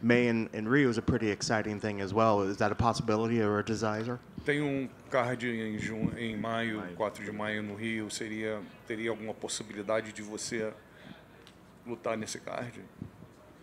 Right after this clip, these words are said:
Speaker 3: Com certeza eu vou pro Rio assistir. <laughs> Não, não tô pensando em lutar. É,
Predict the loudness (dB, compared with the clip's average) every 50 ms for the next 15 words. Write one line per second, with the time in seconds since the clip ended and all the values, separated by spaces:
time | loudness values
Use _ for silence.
0 | -20 -16 0 4 4 4 4 6 8 8 8 8 6 6 6 8 8 8 8 6
1 | 6 8 8 8 6 6 4 0 0 0 0 0 2 2 4 4 2 2 0 -2
2 | -2 -4 -2 -2 0 2 2 2 0 -2 -6 -14 -16 -18 -10 -6 -6 -6 -6 -4
3 | -6 -6 -6 -8 -12 -16 -14 -14 -14 -16 -16 -8 -4 0 0 0 2 2 2 2
4 | 4 6 4 6 6 2 0 2 0 0 0 0 0 0 0 0 2 2 4 4
5 | 4 4 2 -4 -10 -6 -2 0 0 2 2 0 0 -2 -2 -4 -4 -4 -4 -4
6 | -4 -4 -6 -6